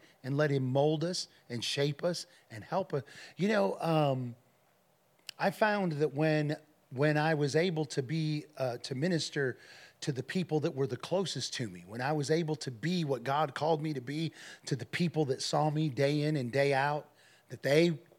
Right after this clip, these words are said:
recognized that the Lord was working with me,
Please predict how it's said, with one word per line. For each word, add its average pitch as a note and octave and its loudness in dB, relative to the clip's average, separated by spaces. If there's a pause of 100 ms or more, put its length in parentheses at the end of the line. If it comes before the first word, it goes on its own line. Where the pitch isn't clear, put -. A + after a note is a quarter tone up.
(240)
recognized D#3 2
that D#3+ -4 (320)
the C#3 -4
Lord D#3 4
was D3 -2
working D3 -4
with D3+ -4
me, E3 -4